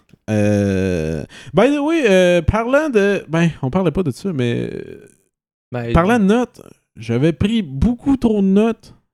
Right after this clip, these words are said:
Speaker 1: sur, euh, ce qui potentiellement aurait pu se passer entre le quatre-vingt-dix-huit puis le, puis le quatre-vingt-dix-neuf.
Speaker 2: <laughs> Ah, puis moi qui voulais
Speaker 1: Puis
Speaker 2: tellement participer, genre,
Speaker 1: Ben,
Speaker 2: en
Speaker 1: mais
Speaker 2: faire.
Speaker 1: genre, mais moi, c'est parce que, pour vrai, là, ça,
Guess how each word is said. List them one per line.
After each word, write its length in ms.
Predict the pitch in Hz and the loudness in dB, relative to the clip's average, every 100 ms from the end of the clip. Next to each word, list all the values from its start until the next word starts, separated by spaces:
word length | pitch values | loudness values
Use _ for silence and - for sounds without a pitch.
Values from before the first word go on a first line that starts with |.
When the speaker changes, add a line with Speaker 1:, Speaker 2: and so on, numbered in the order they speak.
| _ - | _ -10
Speaker 1:
sur, 200 | - 147 | 0 2
euh, 600 | 151 143 139 135 135 143 _ _ _ _ - | 4 4 2 0 -2 -8 _ _ _ _ -14
ce 140 | - | -12
qui 340 | - 170 139 _ _ _ | 0 2 0 _ _ _
potentiellement 640 | - 208 208 185 185 185 190 | 0 2 0 2 2 2 4
aurait 120 | 165 | 2
pu 140 | 143 165 | 0 -2
se 60 | |
passer 380 | - 147 139 170 | 2 2 2 2
entre 160 | 151 143 | 2 4
le 60 | |
quatre-vingt-dix-huit 440 | 135 135 127 135 156 | 4 4 4 2 2
puis 100 | 135 | 0
le, 80 | |
puis 400 | 127 80 123 - | 0 -2 -2 0
le 40 | 139 | 2
quatre-vingt-dix-neuf. 640 | 127 120 120 117 135 175 165 269 | 4 2 2 2 0 -2 -4 -14
Speaker 2:
<laughs> 180 | - - | -14 -8
Ah, 80 | 202 | -6
puis 140 | 196 | -4
moi 120 | 202 | -4
qui 120 | 208 147 | -4 -2
voulais 220 | 147 175 | 0 2
Speaker 1:
Puis 120 | 139 | 4
Speaker 2:
tellement 460 | 202 196 180 185 180 | 2 0 -2 -4 -4
participer, 720 | 156 - - - 190 143 151 | -8 -8 -18 -20 -18 -8 -2
genre, 380 | 143 143 135 - | 0 0 -2 2
Speaker 1:
Ben, 300 | 170 180 165 | 4 2 0
Speaker 2:
en 60 | 147 175 | 2 4
Speaker 1:
mais 100 | 170 | 4
Speaker 2:
faire. 80 | 147 | 2
Speaker 1:
genre, 400 | 175 175 190 156 | 2 2 2 2
mais 120 | 127 | 2
moi, 140 | 170 | 2
c'est 160 | 220 131 | 2 0
parce 260 | 123 113 113 | 0 -2 -4
que, 240 | 110 104 _ | -4 -4 _
pour 140 | - 139 | 0 2
vrai, 160 | 170 220 | 2 4
là, 200 | 196 190 | 2 2
ça, 240 | 139 | -2